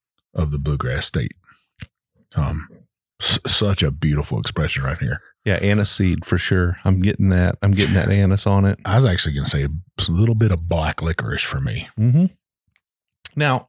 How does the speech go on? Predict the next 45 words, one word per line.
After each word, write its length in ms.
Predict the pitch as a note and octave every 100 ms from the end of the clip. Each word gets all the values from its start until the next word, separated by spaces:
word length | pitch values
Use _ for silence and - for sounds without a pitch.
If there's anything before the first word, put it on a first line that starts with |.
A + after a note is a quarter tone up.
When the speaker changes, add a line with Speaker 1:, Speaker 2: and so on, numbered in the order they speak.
| -
Speaker 2:
let 100 | E3+
me 100 | D3
ask 200 | C3+ -
you 60 |
this, 200 | F#2+ E2+
Mike. 220 | F2+ G2 A#2
I'm 100 | A#2
not 220 | A2 A2+
real 240 | G#2+ G2
familiar 580 | F#2+ - A2 G2+ G2+ F#2+
with 300 | F#2+ F2+ - - _ _ - _ _ - -
what 200 | G#2+ - - _
candies 540 | - G2+ G#2 G2 F2+ E2+
are 100 | F2
made 220 | F#2 A2
of, 200 | F#2 F#2
but 180 | - -
isn't 240 | D3 F#3+
black 280 | - C#3 -
licorice 400 | A2+ A#2+ G#2+ A#2+
made 300 | F#2+ G2+ A#2
from, 140 | - B2+
like, 200 | B2+ -
anise, 480 | A#2+ B2+ D3 D3+ -
or 260 | F#2+ F#2+ - -
what's 240 | C3 C#3+ A2+
licorice? 520 | A2 - E2 - - _ _ _ _ _ _ - _ _
I 60 | B2
mean, 160 | C#3
they 100 | G#2
taste 400 | F#2+ - A#3+ -
kinda 300 | - A2 F2
the 100 | E2
same, 360 | E2 - E2+ G#2
don't 220 | F#2+ G2+
they? 220 | D3+ E3+ - _ _ _ _ _ _
Speaker 1:
So 180 | - A2+
that, 200 | G#2+ -
that 240 | G#2+ -
licorice 380 | A#2 D3+ E2+ -
is 100 | E2+
actually 280 | A#2 - B1
a 40 |
plant. 360 | - - F#2 C#2+ _ _ - _ _ - _ -
Speaker 2:
Yeah. 360 | G2+ G2 C3+